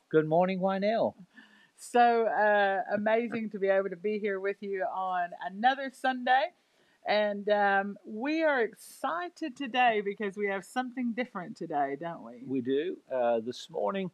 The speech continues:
Speaker 1: we have, uh, two special guests, uh, joining us, and, uh, we are gonna spend some time talking to them about their testimony, how they found Jesus,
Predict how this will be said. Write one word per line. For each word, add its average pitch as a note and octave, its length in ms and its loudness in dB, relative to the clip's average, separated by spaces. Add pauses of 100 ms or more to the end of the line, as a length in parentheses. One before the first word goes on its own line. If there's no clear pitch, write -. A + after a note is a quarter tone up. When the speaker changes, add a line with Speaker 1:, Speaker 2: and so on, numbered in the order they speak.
(400)
Speaker 1:
we C#3 240 2
have, C3 480 0
uh, B2 240 0
two D#3+ 220 -8
special C3+ 460 -2
guests, C#3 600 -4 (520)
uh, A#2 280 2 (220)
joining D3+ 500 -2
us, D#3+ 260 -4 (120)
and, A#2+ 500 0
uh, A#2 220 0
we D3 360 -2
are C3 200 2
gonna C3 220 -2
spend C3+ 280 -4
some C3 160 -6
time B2+ 240 -2
talking D3+ 380 -4
to A#2+ 80 -16
them C#3+ 260 -4 (440)
about B2 420 0
their B2 120 0
testimony, D#3 500 -4
how C3+ 160 2
they C3 200 0
found B2+ 320 -2
Jesus, D#3 640 -2